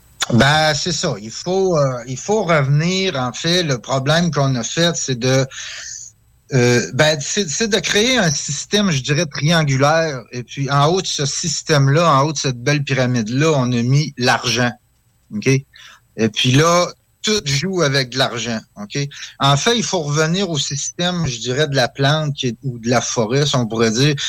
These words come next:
qui est un, un cir-, un, un, c'est une circonférence, c'est un cercle. OK ? Puis on fait partie de ce cercle-là. OK ? Puis si on n'écoute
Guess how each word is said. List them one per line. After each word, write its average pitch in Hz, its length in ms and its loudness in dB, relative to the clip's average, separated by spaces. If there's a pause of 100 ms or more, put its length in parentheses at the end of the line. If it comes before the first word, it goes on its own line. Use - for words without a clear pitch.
(140)
qui - 60 -8
est 131 140 4
un, 156 200 2
un 151 200 4
cir-, - 400 -2
un, 135 320 4
un, 135 160 4
c'est 147 260 -4
une 185 100 0
circonférence, 165 880 2
c'est 135 200 -2
un 117 160 2
cercle. - 580 -4
OK ? 139 300 -2 (420)
Puis 135 220 0
on 147 140 6
fait 185 340 0
partie - 480 -4
de 143 60 -12
ce - 320 -6
cercle-là. - 500 -10 (260)
OK ? 147 120 -10 (440)
Puis 147 160 -4
si - 300 0
on 240 80 4
n'écoute 160 320 2